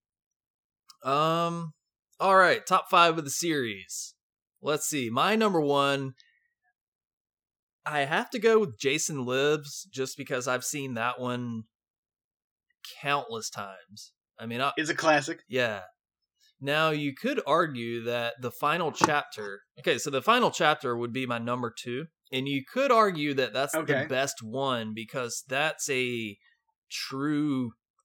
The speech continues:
Speaker 1: that's the true essence of what the franchise is, whereas part six is almost like a parody in a way. Like, it's kinda half serious, half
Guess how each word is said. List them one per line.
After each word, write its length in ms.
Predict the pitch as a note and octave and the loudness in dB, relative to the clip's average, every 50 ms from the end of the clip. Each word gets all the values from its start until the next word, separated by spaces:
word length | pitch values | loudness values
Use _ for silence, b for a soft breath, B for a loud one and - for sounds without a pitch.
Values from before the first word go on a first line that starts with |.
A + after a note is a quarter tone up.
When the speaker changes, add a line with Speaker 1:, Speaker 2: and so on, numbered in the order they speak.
| _ _ _ _ _ _ _ _ _ _ _ _ C3+ | _ _ _ _ _ _ _ _ _ _ _ _ 0
Speaker 1:
that's 240 | D#3+ F#3+ F#3+ - | 0 0 0 0
the 140 | - F#3+ C#3+ | 0 0 0
true 340 | - - - E3 E3 D#3+ - - | 0 0 2 4 4 4 4 4
essence 480 | B2 B2+ C3 C3 - F3 D#3 - - - | 2 2 2 0 -2 -4 -4 -6 -6 -8
of 60 | B2 | -4
what 240 | A2+ B2+ C3 B2+ - | -2 -2 -2 -2 -2
the 140 | B2 A2+ A2 - - - - | -6 -8 -8 -8 -10 -12 -10
franchise 760 | - C3 B2 B2 C3 C3 B2 - C#3+ B2+ B2 A2+ A2 G#2+ - - | -8 -6 -4 -4 -4 -4 -6 -4 -4 -2 -2 -4 -4 -6 -10 -10
is, 600 | - A#2 A2+ A#2+ B2+ C#3+ D3+ D#3 D#3 - - - _ _ | -10 -8 -6 -4 -4 -4 -6 -8 -10 -12 -14 -16 _ _
whereas 400 | - B2 C3 C3+ B2 A#2 A2 - | -4 -2 0 0 0 0 -2 -4
part 340 | - _ D#3 D#3 D3+ - - | -8 _ -2 -2 -2 -2 -4
six 460 | - - C#3 C3+ C#3+ C#3+ - - - | -6 -2 0 0 0 0 -2 -4 -10
is 120 | B2 A2 A#2 | -8 -6 -4
almost 360 | B2 C3 B2+ B2 A#2 A2 - | -4 -2 -2 -4 -6 -6 -6
like 240 | B2+ A#2 A2 - A#2 | -6 -6 -8 -8 -10
a 320 | A2 G#2 G#2 G2+ G2+ G2 G2 _ _ _ _ _ _ _ _ _ _ - | -10 -8 -8 -10 -10 -12 -16 _ _ _ _ _ _ _ _ _ _ -8
parody 600 | C3+ A#2+ B2+ C3+ C#3+ D#3 E3 F3+ F3+ F3+ E3 - _ _ | -6 -2 0 0 0 0 -2 -2 -4 -6 -8 -14 _ _
in 140 | D#3+ E3 E3+ | -8 -6 -4
a 60 | F3 | -2
way. 340 | F3 F#3 F#3 F#3+ F#3+ F#3+ F#3 _ _ _ | 0 0 0 0 -2 -4 -8 _ _ _
Like, 220 | - C#3 C3 B2 - _ _ - | -6 -6 -6 -8 -12 _ _ -14
it's 340 | C#3+ A#2 - - - - _ _ _ - | -12 -8 -8 -8 -8 -10 _ _ _ -6
kinda 240 | - F3 F3+ D3+ B2 | -4 -2 0 0 -2
half 400 | - C3 C#3+ C#3+ C#3+ C#3+ - - | -2 -2 0 0 0 0 -2 -6
serious, 680 | - - - C#3+ C3+ C#3+ D3+ D#3 D3+ D3 D3 C#3 - | -8 -6 -4 -4 -4 -2 -2 -2 -2 -2 -2 -4 -4
half 280 | - C#3+ C#3 C3 - | -2 -2 -2 -2 -2